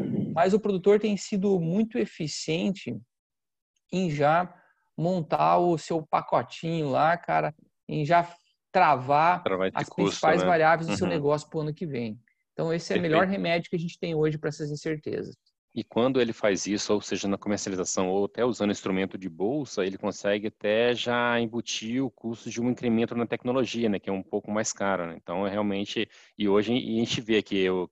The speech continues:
Speaker 2: quem usa tecnologia se surpreende depois na, na colheita, né? Então, esses cento e quarenta viram duzentos, né? Então, é, isso é interessante nessa parte da comercialização avançada e torcemos que continue cada vez mais acontecendo isso aqui no Brasil, né?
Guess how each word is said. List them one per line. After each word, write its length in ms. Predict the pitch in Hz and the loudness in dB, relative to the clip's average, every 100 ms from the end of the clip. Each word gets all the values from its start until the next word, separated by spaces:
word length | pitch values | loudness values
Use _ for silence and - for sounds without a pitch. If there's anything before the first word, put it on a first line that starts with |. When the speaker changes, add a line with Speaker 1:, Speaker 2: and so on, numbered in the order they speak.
| _ | _
Speaker 2:
quem 200 | 110 127 | 2 4
usa 220 | 143 127 | 4 2
tecnologia 720 | 113 113 110 101 - 104 117 113 | -2 0 2 2 0 2 2 0
se 180 | - 120 | -6 -10
surpreende 640 | - - 117 113 117 127 | -10 -4 0 0 0 0
depois 400 | 113 - 110 107 | -2 0 0 2
na, 460 | 110 110 110 101 92 - _ | 2 2 2 2 -2 -12 _
na 80 | 110 | -8
colheita, 480 | - 113 101 92 87 | 0 4 4 2 0
né? 220 | 87 95 | -2 -4
Então, 160 | 85 90 | -8 -10
esses 180 | 87 - | -8 -6
cento 180 | 101 - | -6 0
e 40 | |
quarenta 420 | 101 95 101 117 | 2 4 2 0
viram 240 | 107 113 117 | 0 0 0
duzentos, 480 | 110 101 95 87 | -2 0 0 -2
né? 200 | 85 82 87 _ _ _ _ | -8 -10 -12 _ _ _ _
Então, 240 | _ 82 87 | _ -4 -2
é, 420 | 87 87 85 82 _ _ _ _ _ _ _ | -4 -4 -6 -10 _ _ _ _ _ _ _
isso 240 | 87 - 92 | -6 -2 -2
é 40 | |
interessante 600 | 87 101 101 - 95 - | -2 -2 -2 -2 -2 -2
nessa 200 | 92 - | -2 -4
parte 220 | - - | -10 -8
da 80 | 98 | -8
comercialização 760 | - 98 95 98 92 - 95 95 | -4 -6 -4 -4 -4 -2 0 0
avançada 680 | 98 95 - 87 95 98 | 0 -2 -2 0 0 0
e 240 | 98 95 87 _ _ | 0 0 -2 _ _
torcemos 460 | 98 - 95 101 - | -10 -6 -4 -4 -6
que 160 | 107 | -14
continue 760 | - 110 - 98 101 110 110 - _ _ | -6 -4 -2 0 2 2 2 -2 _ _
cada 200 | 95 95 | 0 0
vez 260 | 92 104 101 | 2 2 2
mais 380 | 98 98 101 | 2 4 2
acontecendo 580 | 101 - 101 101 107 107 | 0 -2 -6 -4 -2 -2
isso 220 | 98 - | -2 -6
aqui 160 | 101 98 | -10 -6
no 100 | 98 | -2
Brasil, 380 | 101 95 90 | -2 -2 -6
né? 80 | 85 | -6